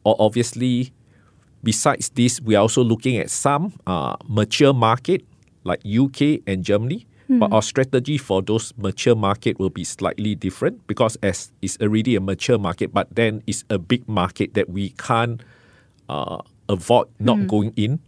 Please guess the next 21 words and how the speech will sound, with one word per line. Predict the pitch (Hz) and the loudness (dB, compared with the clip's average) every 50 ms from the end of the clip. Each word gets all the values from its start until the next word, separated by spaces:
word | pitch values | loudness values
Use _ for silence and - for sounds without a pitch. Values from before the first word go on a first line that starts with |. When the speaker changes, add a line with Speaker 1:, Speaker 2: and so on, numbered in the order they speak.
| - - | -14 -8
Speaker 2:
Yeah. | - 202 180 175 - | -6 -4 -4 -4 -2
Speaker 1:
if | 220 101 - - | -4 -4 -4 -4
we | 98 98 101 | -2 2 2
are | 95 - | 2 2
a | - 95 | 2 0
serious | - - - 110 104 104 110 107 - | -2 -4 -4 -4 0 0 0 0 0
player | - - 98 95 98 107 98 - | -2 0 0 2 4 4 2 2
in | - 90 87 | -2 -4 -2
the | 87 82 | -2 -4
world. | 80 82 73 - _ _ _ _ _ - _ _ _ - | -4 -6 -8 -10 _ _ _ _ _ -20 _ _ _ -4
So | 233 202 135 120 110 | 2 4 4 4 4
Speaker 2:
Hmm. | - - - - | 2 -2 -10 -4
Speaker 1:
we | 110 113 131 165 | -2 0 2 2
will | 135 107 92 | 2 2 2
be | 76 101 | 0 -2
looking | 95 92 98 - - 120 | -2 -2 -2 -2 0 0
at | 110 - | 0 0
more | 92 101 107 110 113 110 - - | 0 -2 0 0 0 0 0 0
of | 101 90 82 - - - - _ - - | 0 0 0 0 -4 -18 -20 _ -4 -4
acquisition. | 95 - - 95 85 - 95 - - - 90 71 104 - _ _ _ _ _ - | -4 -2 -2 -6 -4 -4 -6 -4 -2 -4 -4 -4 -6 -14 _ _ _ _ _ -4
Speaker 2:
Hmm. | 269 226 202 185 | -2 0 0 -2